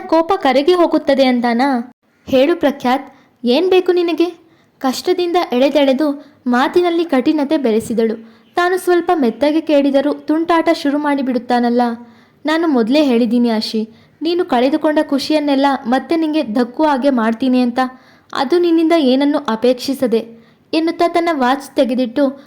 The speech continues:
ಕನ್ನಡಿಯ ಮುಂದೆ ನಿಂತನು. ಅವನ ಬಿಂಬವನ್ನೊಮ್ಮೆ ದಿಟ್ಟಿಸಿದಳು. ಅವನು ಒಂದಿನಿತೂ ಬದಲಾಗಿಲ್ಲ. ಮೊದಲ ದಿನ ಕಂಡ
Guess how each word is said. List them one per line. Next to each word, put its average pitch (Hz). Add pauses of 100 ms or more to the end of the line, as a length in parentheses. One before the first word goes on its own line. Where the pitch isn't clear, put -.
(140)
ಕನ್ನಡಿಯ 320
ಮುಂದೆ 254
ನಿಂತನು. 226 (260)
ಅವನ 349 (120)
ಬಿಂಬವನ್ನೊಮ್ಮೆ 285
ದಿಟ್ಟಿಸಿದಳು. 233 (440)
ಅವನು 359
ಒಂದಿನಿತೂ 320
ಬದಲಾಗಿಲ್ಲ. 247 (480)
ಮೊದಲ 240 (100)
ದಿನ 320
ಕಂಡ 302